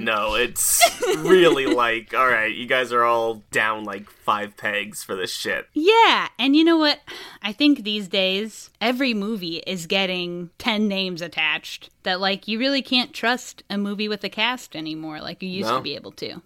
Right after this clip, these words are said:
Speaker 2: I feel like, you know?
Speaker 1: No.
Speaker 2: Which is maybe good and bad, because then it's like everything's a blank slate and you never know what you'll get.
Speaker 1: Sure.
Speaker 2: But I am disappointed in all these people.
Speaker 1: Yeah, on this particular
Speaker 2: <laughs>
Speaker 1: movie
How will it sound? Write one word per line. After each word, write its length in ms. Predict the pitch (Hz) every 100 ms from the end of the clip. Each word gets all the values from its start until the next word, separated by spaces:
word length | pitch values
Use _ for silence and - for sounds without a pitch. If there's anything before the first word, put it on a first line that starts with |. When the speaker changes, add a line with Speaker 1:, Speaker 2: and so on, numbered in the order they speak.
| _
Speaker 2:
I 120 | 170 165
feel 180 | 156
like, 380 | 151 - 78 - _
you 200 | 185 185
know? 60 |
Speaker 1:
No. 240 | 214 220 165 _
Speaker 2:
Which 160 | 240
is 100 | 294
maybe 280 | 294 349 359
good 220 | 240 254
and 220 | 214 220 226
bad, 380 | 170 160 180 - _ _
because 280 | 185 202 185
then 160 | 196
it's 140 | 190 185
like 180 | 180
everything's 400 | 180 180 170 170
a 60 | 170
blank 240 | 165 156
slate 240 | 156 160 165
and 80 | 156
you 80 | 165
never 200 | 160 160
know 120 | 160
what 160 | 156 -
you'll 100 | 156
get. 340 | 170 156 165 _
Speaker 1:
Sure. 400 | - - 165 220 208
Speaker 2:
But 300 | 190 196 202
I 100 | 185
am 180 | 180 202
disappointed 580 | 208 220 233 240 302 175
in 100 | 180
all 100 | 180
these 200 | - -
people. 320 | - 440 131
Speaker 1:
Yeah, 300 | - 214 185 123
on 140 | 147
this 200 | 156 226
particular 640 | - 208 254 196 214 196 156
Speaker 2:
<laughs> 60 |
Speaker 1:
movie 580 | 127 143 127 117 107 95